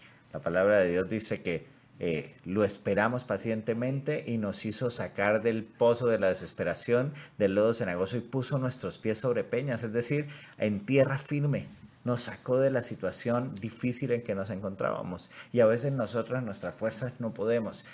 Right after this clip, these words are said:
pero nuestra actitud cuenta cuando estamos agarrados de la mano de Dios. Entonces, tu actitud puede tomar, tornar los problemas y las dificultades en bendiciones.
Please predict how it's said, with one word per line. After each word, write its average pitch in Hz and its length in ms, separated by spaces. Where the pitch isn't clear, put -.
pero 98 200
nuestra 120 440
actitud 110 520
cuenta 107 560
cuando 85 320
estamos 95 760
agarrados 82 580
de 80 80
la 73 100
mano 69 460
de 67 140
Dios. - 480
Entonces, 95 680
tu 123 100
actitud 120 440
puede 135 240
tomar, 110 580
tornar 113 560
los 104 220
problemas 95 640
y 87 60
las 85 100
dificultades 85 840
en 92 160
bendiciones. 80 920